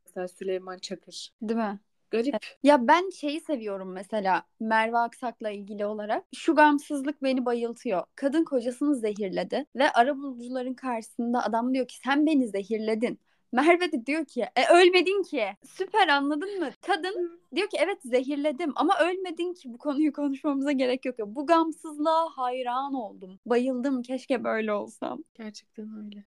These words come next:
Speaker 2: O yüzden keşke böyle olsam dediğimiz karakterlere bağlanabiliyoruz ve senin de dediğin gibi bu güç kısmı gerçekten özendirici olabiliyor demek ki. Çünkü her ne kadar inkar etsek de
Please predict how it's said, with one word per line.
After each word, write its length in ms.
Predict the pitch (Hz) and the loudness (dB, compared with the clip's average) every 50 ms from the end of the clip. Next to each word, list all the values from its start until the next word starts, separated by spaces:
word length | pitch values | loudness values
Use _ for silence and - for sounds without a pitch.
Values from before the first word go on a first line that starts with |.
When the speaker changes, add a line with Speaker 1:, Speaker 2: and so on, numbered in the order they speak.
| - - | 6 6
Speaker 2:
O 80 | 302 | 6
yüzden 340 | 311 254 233 285 339 392 403 - | 6 8 8 6 6 6 4 0
keşke 340 | 339 339 - - - 330 254 | 0 0 0 0 -2 0 0
böyle 260 | 294 302 302 285 285 | 0 0 0 0 -2
olsam 380 | 269 269 277 - 294 269 269 | -2 -2 -4 -6 -6 -4 -4
dediğimiz 420 | 262 254 226 233 240 240 247 247 - | -4 -4 -6 -6 -8 -8 -10 -10 -4
karakterlere 760 | - 247 214 208 226 _ - 214 196 185 185 190 214 254 262 | -2 0 0 0 -2 _ -2 -2 -2 -2 -2 -4 -4 -2 0
bağlanabiliyoruz 880 | 302 311 311 294 302 302 320 302 269 269 311 311 311 302 320 339 330 - | 0 2 2 0 0 -2 -2 -2 -2 -4 -4 -4 -4 -6 -8 -10 -8 -2
ve 220 | 277 294 320 339 _ _ | -2 0 0 -2 _ _
senin 340 | - - 294 269 277 277 | 0 2 2 2 2 0
de 140 | 254 247 214 | 0 -2 -2
dediğin 340 | 226 214 208 226 233 233 233 | -2 -4 -4 -4 -6 -6 -6
gibi 140 | 220 226 240 277 262 | -6 -6 -6 -6 -4
bu 160 | 277 254 233 | -4 -4 -2
güç 280 | 233 277 294 - - - | 0 0 0 0 -4 -10
kısmı 520 | - 247 233 - - - 240 277 311 330 - - _ - | -10 -10 -10 -8 -2 2 4 6 6 6 4 2 _ 2
gerçekten 540 | 233 233 214 214 - 208 - - 262 262 | 4 4 4 2 -2 -12 -6 -4 -2 -2
özendirici 640 | - 214 226 196 214 196 196 190 190 202 208 247 285 | 0 -2 -2 0 -2 -4 -4 -6 -8 -6 0 2 2
olabiliyor 540 | 262 233 220 196 190 196 196 190 190 190 185 | 2 2 0 -4 -6 -6 -6 -6 -6 -6 -6
demek 300 | 190 190 190 196 - - | -8 -10 -10 -10 -4 -4
ki. 100 | 311 269 | -2 0
Çünkü 400 | - 269 240 233 - 320 349 349 - | 2 0 0 2 2 0 0 0 4
her 220 | - 247 240 254 | 6 6 6 8
ne 100 | 277 285 | 6 2
kadar 220 | - 330 302 269 226 | 2 2 0 0 0
inkar 360 | - 233 240 240 254 262 226 226 | -2 -4 -4 -2 -2 -2 0 0
etsek 460 | 220 220 - - 302 285 285 _ - | -2 -4 -4 -4 -4 -4 -4 _ -4
de 200 | 294 277 320 | -4 -4 -4